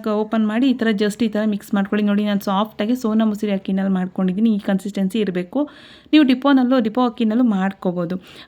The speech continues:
ಅದಕ್ಕೊಂದು ಸೂಪರಾಗಿರೋ ಒಗ್ಗರಣೆ ಹೇಳ್ಕೊಡ್ತೀನಿ ನೋಡಿ. ಇಲ್ಲಿ ಒಂದು ಕಡೆ ಎಣ್ಣೆನ ಕಾಯೋದಕ್ಕಿಟ್ಟು ಒಂದು ಪಾನ್ಗೆ, ಇಲ್ಲಿ ಒಂದು ಅರ್ಧ ಸ್ಪೂನ್ ಆಗೋಷ್ಟು ಸಾಸಿವೆನ ಹಾಕ್ಕೊಳ್ಳಿ. ಎಣ್ಣೆ ಹೆಚ್ಚು ಕಮ್ಮಿ ಮಾಡ್ಕೊಳ್ಳಿ, ಎಣ್ಣೆ ಸ್ವಲ್ಪ ಜಾಸ್ತಿ ಇದ್ರೆ ಚೆನ್ನಾಗಿರುತ್ತೆ. ನೀವು ಹೆಚ್ಚಾಯ್ತು ಕಮ್ಮಿ ಆಯ್ತು ಬೇಡ, ಹೆಚ್ಚು ಕಮ್ಮಿ ಮಾಡ್ಕೊಳ್ಳಿ. ಇಲ್ಲಿ ಒಂದು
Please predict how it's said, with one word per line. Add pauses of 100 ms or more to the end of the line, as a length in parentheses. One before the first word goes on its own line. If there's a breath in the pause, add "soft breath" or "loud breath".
ಅದಕ್ಕೊಂದು
ಸೂಪರಾಗಿರೋ
ಒಗ್ಗರಣೆ
ಹೇಳ್ಕೊಡ್ತೀನಿ
ನೋಡಿ.
ಇಲ್ಲಿ
ಒಂದು
ಕಡೆ
ಎಣ್ಣೆನ
ಕಾಯೋದಕ್ಕಿಟ್ಟು
ಒಂದು (100)
ಪಾನ್ಗೆ, (480 loud breath)
ಇಲ್ಲಿ
ಒಂದು (520)
ಅರ್ಧ (120)
ಸ್ಪೂನ್
ಆಗೋಷ್ಟು
ಸಾಸಿವೆನ
ಹಾಕ್ಕೊಳ್ಳಿ. (100)
ಎಣ್ಣೆ
ಹೆಚ್ಚು
ಕಮ್ಮಿ
ಮಾಡ್ಕೊಳ್ಳಿ,
ಎಣ್ಣೆ
ಸ್ವಲ್ಪ (140)
ಜಾಸ್ತಿ
ಇದ್ರೆ (120)
ಚೆನ್ನಾಗಿರುತ್ತೆ. (480 loud breath)
ನೀವು (100)
ಹೆಚ್ಚಾಯ್ತು (120)
ಕಮ್ಮಿ
ಆಯ್ತು
ಬೇಡ, (320)
ಹೆಚ್ಚು
ಕಮ್ಮಿ
ಮಾಡ್ಕೊಳ್ಳಿ.
ಇಲ್ಲಿ
ಒಂದು